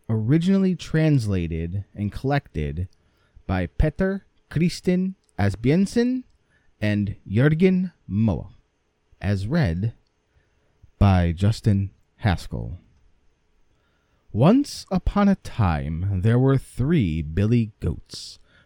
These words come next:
who were to go up to the hillside to make themselves fat, and the name of all three was Gruff. On the way up was a bridge across a cascading stream they had to cross,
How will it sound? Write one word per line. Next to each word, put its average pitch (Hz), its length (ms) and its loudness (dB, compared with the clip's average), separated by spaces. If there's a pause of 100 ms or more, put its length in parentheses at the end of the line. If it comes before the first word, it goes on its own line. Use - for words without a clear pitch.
who 165 260 6
were 196 320 4
to - 180 -2
go 190 320 4
up - 300 -2 (100)
to 147 120 2
the 143 140 6
hillside 85 920 0
to 110 140 0
make 120 320 0
themselves 123 760 2
fat, - 600 -4 (120)
and 123 300 4
the 120 140 6
name 156 580 4
of 135 180 2 (120)
all 131 340 4
three 95 800 0 (140)
was 95 280 -2
Gruff. 82 800 -8 (880)
On 135 420 4
the 131 100 6
way 117 400 4
up 107 260 -2 (180)
was 104 220 -2
a 110 60 0
bridge 143 680 -2
across 120 560 0
a 110 100 2
cascading 113 1000 0
stream 98 760 0
they 80 160 -2
had 90 440 -2
to 98 120 -2
cross, - 720 -6